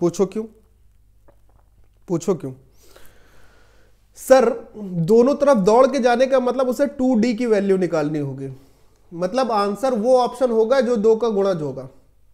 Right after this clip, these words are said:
पाँच घंटे पैंतीस मिनट का मतलब अगर हम आपको देखें तो पाँच घंटे का मतलब होता है तीन सौ मिनट, और पैंतीस और जोड़ दोगे तो ये तीन सौ पैंतीस आएगा, ये दो का गुणज नहीं है।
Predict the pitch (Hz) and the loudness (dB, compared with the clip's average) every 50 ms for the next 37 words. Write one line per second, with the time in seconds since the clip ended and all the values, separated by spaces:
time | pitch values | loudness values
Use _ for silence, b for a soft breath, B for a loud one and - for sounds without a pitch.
0 | _ _ _ _ _ _ _ - - - - - - b b b b b b b | _ _ _ _ _ _ _ -20 -20 -20 -20 -20 -20 b b b b b b b
1 | b b b b b b b b - - 190 196 233 277 269 269 214 208 220 226 | b b b b b b b b -8 -4 0 2 2 2 2 0 -2 -4 -4 0
2 | 208 269 277 - 254 226 220 214 269 262 240 247 233 240 247 233 - 254 247 233 | 0 0 0 0 -2 -6 -6 -6 -6 -8 -6 -6 -4 -4 -4 -4 -4 -4 -4 -4
3 | 233 220 240 247 220 226 220 240 226 226 226 226 - - - 196 196 196 196 - | -4 -4 -2 -2 -2 -2 -2 -2 -2 -2 -4 -6 -10 -8 -6 -6 -6 -4 -2 -2
4 | 220 196 170 185 180 170 196 180 143 135 143 175 - - 196 180 - 180 185 202 | -2 0 0 -2 -2 -2 -4 -6 -6 -8 -10 -16 -14 -12 -10 -8 -4 -4 -2 -2
5 | 202 185 180 180 185 175 214 208 196 208 202 190 175 185 202 202 190 185 180 - | -2 -4 -4 -6 -4 -6 -6 -6 -6 -6 -6 -6 -6 -4 -6 -6 -6 -6 -6 -6
6 | 202 202 202 - 214 202 196 202 196 220 214 214 214 214 220 214 - - - - | -8 -8 -8 -8 -8 -8 -6 -6 -6 -6 -6 -6 -6 -8 -10 -12 -16 -20 -20 -20
7 | _ _ _ _ - 190 185 190 208 196 190 190 190 233 220 226 220 220 208 196 | _ _ _ _ -10 -10 -8 -4 -2 -2 -2 -2 -2 -4 -2 -2 -2 -2 0 0
8 | 220 220 208 208 226 220 226 220 226 233 226 226 220 226 - 220 220 220 220 240 | 0 0 0 0 0 0 0 0 -2 -2 -2 -4 -4 -6 -6 -6 -6 -4 -4 -4
9 | 226 220 220 202 196 190 240 233 - 220 208 214 214 240 233 226 185 185 208 208 | -4 -2 -2 -2 -2 -4 -6 -6 -4 -4 -4 -2 0 0 0 2 2 0 0 0
10 | 214 214 208 185 190 196 190 170 165 156 139 135 139 139 | -2 -4 -4 -2 -2 -2 -4 -4 -6 -8 -8 -10 -12 -14